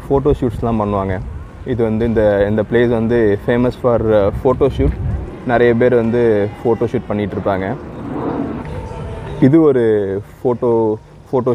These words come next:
ஷூட்காக இருக்கிற ஒரு place தான். அந்த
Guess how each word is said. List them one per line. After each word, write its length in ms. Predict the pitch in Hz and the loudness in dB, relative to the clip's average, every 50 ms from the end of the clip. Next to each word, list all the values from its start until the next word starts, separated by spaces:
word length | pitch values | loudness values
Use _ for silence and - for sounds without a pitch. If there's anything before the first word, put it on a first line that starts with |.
| 113 | -2
ஷூட்காக 420 | - 120 - - 120 104 104 104 104 | -4 -6 -6 -2 0 0 2 2 2
இருக்கிற 260 | 101 101 95 101 101 | 0 0 0 0 0
ஒரு 160 | 101 95 98 82 - | 0 0 -2 -4 -4
place 240 | 92 92 90 - - | -4 -6 -6 -6 -10
தான். 240 | - 90 87 92 120 139 - - - - - - - - - - - - - - - - - - - - - - - - - - - - - - - - - - - | -10 -8 -8 -8 -10 -12 -14 -18 -20 -20 -20 -20 -20 -20 -20 -20 -20 -20 -20 -20 -20 -20 -20 -20 -20 -20 -20 -20 -20 -20 -20 -20 -20 -20 -20 -20 -20 -20 -20 -12 -6
அந்த 240 | 120 113 104 101 | -2 0 2 4